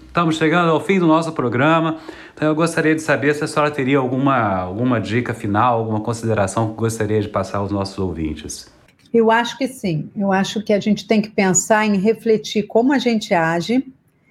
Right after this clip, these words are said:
Speaker 2: e como eu posso hoje agir pra que isso mude. O que eu posso fazer, né? Porque a gente não pode ficar mais esperando que seja feito. O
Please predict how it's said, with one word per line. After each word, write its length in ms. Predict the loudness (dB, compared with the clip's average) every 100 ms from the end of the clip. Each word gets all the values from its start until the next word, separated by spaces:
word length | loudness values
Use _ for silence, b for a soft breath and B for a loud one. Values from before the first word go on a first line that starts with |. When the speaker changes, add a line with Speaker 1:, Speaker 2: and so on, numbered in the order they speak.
| _ _ -4
Speaker 2:
e 80 | -4
como 320 | 2 2 4
eu 60 | 0
posso 680 | 2 2 2 -2 -2 -2 0
hoje 640 | 2 4 2 0 -2 -2 0
agir 760 | 2 2 0 -2 0 0 0 -2
pra 160 | -6
que 200 | -4 -4
isso 260 | -4 -2 0
mude. 500 | 2 2 0 -2 -4 _ _ _ _ _ -8
O 80 |
que 380 | -4 2 2 4
eu 260 | 4 4 2
posso 480 | 0 0 0 -4 -6
fazer, 540 | -2 0 2 0 -2 _ _ _ _ _
né? 420 | 2 4 4 2 -4 B B -6
Porque 200 | 0 2
a 40 |
gente 260 | 2 0 0
não 120 | 0
pode 260 | 0 -2 -2
ficar 220 | 0 2
mais 260 | 2 0
esperando 680 | -2 -2 2 2 2 -2 -2
que 140 | -2
seja 360 | -2 0 0 0
feito. 400 | -2 -2 -2
O 20 | -4